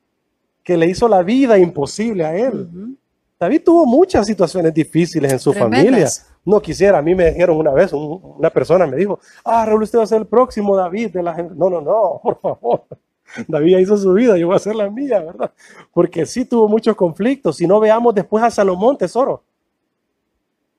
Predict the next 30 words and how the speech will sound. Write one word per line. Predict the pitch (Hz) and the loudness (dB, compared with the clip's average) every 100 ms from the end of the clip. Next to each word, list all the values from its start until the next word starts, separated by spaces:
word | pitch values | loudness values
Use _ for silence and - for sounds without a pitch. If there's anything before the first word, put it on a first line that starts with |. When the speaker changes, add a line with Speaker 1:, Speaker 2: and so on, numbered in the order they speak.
| _ | _
Speaker 1:
Sus | - 147 - | -8 -6 -2
hijos | 247 190 120 _ | -2 -4 -8 _
dividieron | 139 147 131 143 180 - | -8 -6 -4 -2 -2 -2
el | 131 | -4
Speaker 2:
Ujú. | 135 | -4
Speaker 1:
reino. | 196 220 127 | -6 -6 -12
Speaker 2:
Dividieron. | - _ _ 170 | -16 _ _ _
Speaker 1:
No | 170 185 | -6 -6
supo | - - 254 202 170 135 - _ _ _ _ _ _ | -6 -2 -2 -2 -6 -6 -10 _ _ _ _ _ _
realmente | 143 156 156 226 226 214 - _ _ _ | -12 -8 -2 -2 -2 -6 -8 _ _ _
construir, | 190 160 - 151 156 254 | -2 -2 -4 -6 -4 -4
seguir | - 175 | -4 -4
construyendo | 185 208 202 180 175 220 220 | 0 -2 -2 -4 -2 0 0
esas | 202 180 | -2 -6
situaciones | 175 165 139 214 277 | -10 -10 -2 0 0
y, | 208 | -2
bueno, | 214 226 | -2 -2
tuvo | - 196 | 0 0
que | 202 | 0
pasar | 202 170 196 | -8 -6 -4
momentos | 180 185 190 | -2 -2 -4
difíciles, | 170 170 247 220 160 _ _ _ _ | -6 -6 -6 -6 -10 _ _ _ _
pero | 202 185 | 2 4
el | 180 | 4
legado | 165 139 175 233 | 4 0 0 0
continuó | 233 214 175 170 262 - | 0 0 0 0 0 0
a | 156 156 | -4 0
pesar | 165 143 - 226 254 | 0 0 0 0 2
de | 190 | 0
esas | 185 196 - | 0 -2 -2